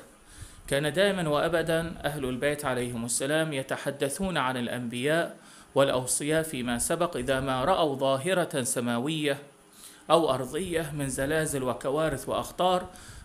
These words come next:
أو الكسوف وال-، آه، والخسوف إلى غير ذلك في السماء، كانوا يكثرون من الاستغفار، لأن الاستغفار هو باب رحمة الله عز وجل، باب من أبواب رحمة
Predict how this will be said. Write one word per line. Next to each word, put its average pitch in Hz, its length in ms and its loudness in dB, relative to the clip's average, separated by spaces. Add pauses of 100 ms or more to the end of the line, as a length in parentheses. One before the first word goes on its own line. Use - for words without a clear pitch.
أو 226 200 6
الكسوف 170 640 0
وال-، 143 260 -4 (440)
آه، 123 220 2
والخسوف 160 720 2
إلى 135 160 2
غير 139 280 0
ذلك 151 400 -2
في - 100 -6
السماء، 147 440 0
كانوا 180 460 0
يكثرون 175 680 0
من 139 100 0
الاستغفار، 131 1040 2 (760)
لأن 175 320 2
الاستغفار 180 840 2 (220)
هو 156 300 4
باب 208 680 2
رحمة 160 500 0
الله 160 340 2
عز 123 300 0
وجل، 110 360 0 (760)
باب 156 420 4 (160)
من 135 160 -2
أبواب 151 460 2
رحمة 135 380 -4